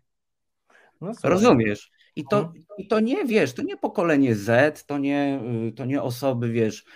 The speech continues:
Speaker 2: y, dziewiętnaście, dwadzieścia, piętnaście lat, tylko stare byki, takie jak my.
Speaker 1: No mówię, czyli troszkę coś mi się wydaje, też chcie-, chciałem ciebie spytać, bo oczywiście ciężko na podstawie dwóch, y, dwóch, że tak powiem, dwóch osób tutaj jakieś wnioski wyciągać,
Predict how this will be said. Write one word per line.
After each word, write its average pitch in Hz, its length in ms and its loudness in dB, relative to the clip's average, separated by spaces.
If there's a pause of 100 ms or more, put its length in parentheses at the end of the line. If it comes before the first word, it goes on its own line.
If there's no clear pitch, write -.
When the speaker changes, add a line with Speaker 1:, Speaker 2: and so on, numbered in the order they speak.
(240)
Speaker 2:
y, 113 120 0
dziewiętnaście, 117 720 -2
dwadzieścia, 110 480 -4
piętnaście 110 580 -6
lat, 107 280 -4 (200)
tylko - 240 -18
stare 214 480 -8
byki, 214 340 -4
takie 160 280 -8
jak 170 200 -8
my. 160 280 -6 (1500)
Speaker 1:
No 160 80 -4
mówię, 190 260 4
czyli 180 180 0
troszkę 247 360 2
coś 214 160 -2
mi 220 60 2
się 208 120 -2
wydaje, 196 260 6
też 196 180 -2
chcie-, 208 240 -2 (140)
chciałem 190 220 2
ciebie 185 200 -2
spytać, 196 340 4
bo 175 60 2
oczywiście 165 320 -2
ciężko 165 280 -4
na 151 100 0
podstawie 139 420 -2
dwóch, 131 340 -4
y, 135 400 -2 (180)
dwóch, 131 360 -4
że 131 100 -10
tak 127 140 -6
powiem, 135 140 -2
dwóch 127 200 -6
osób 143 220 -6
tutaj 123 320 -4
jakieś 120 280 -6
wnioski 147 380 -6
wyciągać, 127 460 -2